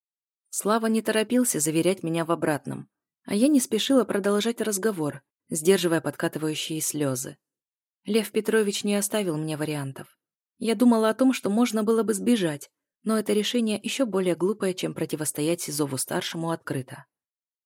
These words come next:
«Какая помощь тебе требуется?» спросила я, опустив взгляд на поверхность стола. Только сейчас я заметила, как он ужасно выглядит. Потертый, местами даже поцарапанный.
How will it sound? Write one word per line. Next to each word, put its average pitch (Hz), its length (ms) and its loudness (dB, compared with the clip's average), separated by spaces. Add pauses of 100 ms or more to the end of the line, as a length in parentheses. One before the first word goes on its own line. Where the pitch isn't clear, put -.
(220)
«Какая 285 340 6
помощь 190 340 2
тебе 180 200 4
требуется?» 170 680 2 (360)
спросила 208 540 -4
я, 160 240 -2
опустив 202 480 -4
взгляд 208 360 -2
на 196 80 -4
поверхность 190 560 -2
стола. 156 460 -4 (500)
Только 240 280 0
сейчас 233 400 -2
я 170 80 2
заметила, 165 500 -2
как 147 200 -8
он 185 120 0
ужасно 160 440 -4
выглядит. 175 540 -6 (340)
Потертый, 170 640 -4 (180)
местами 170 440 -2
даже 147 240 -6
поцарапанный. 160 720 -8